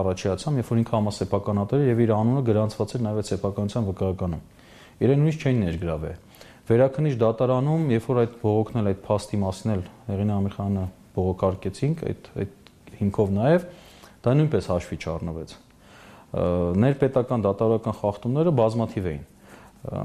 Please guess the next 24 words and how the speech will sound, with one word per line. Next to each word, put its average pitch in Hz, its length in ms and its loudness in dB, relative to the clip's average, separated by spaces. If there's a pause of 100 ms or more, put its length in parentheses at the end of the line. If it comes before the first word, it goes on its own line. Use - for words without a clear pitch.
ընդ 127 140 2
որում, 143 300 4
այլ 131 180 4
տեղ 131 240 2
մենք 117 160 0 (280)
վիճարկում 117 540 2
էինք 107 220 0 (580)
մեկ 113 220 2
այլ 101 100 2 (220)
խնդիր, 123 460 0
ը, - 420 -12 (580)
և 110 280 2 (680)
դա 113 100 4
հիմք 123 160 0
էր 95 200 -2
կասեցնելու 90 500 -4 (140)
գործի 90 320 -4
վարդը, 147 280 2
դա 113 120 4
էլ 104 100 -2
չկասեցրեցին։ - 720 -8 (720)
Եվրոպական 156 560 2
դատարան 120 400 0
բողոքը 107 340 0